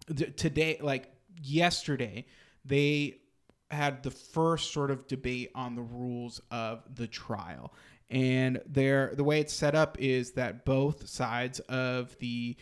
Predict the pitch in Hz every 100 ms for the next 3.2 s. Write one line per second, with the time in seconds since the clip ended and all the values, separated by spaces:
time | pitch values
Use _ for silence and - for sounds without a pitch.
0 | - - - 131 - 139 131 143 - 131
1 | 127 127 123 - 123 123 117 - 160 147
2 | 120 - 123 120 127 127 123 127 120 120
3 | 117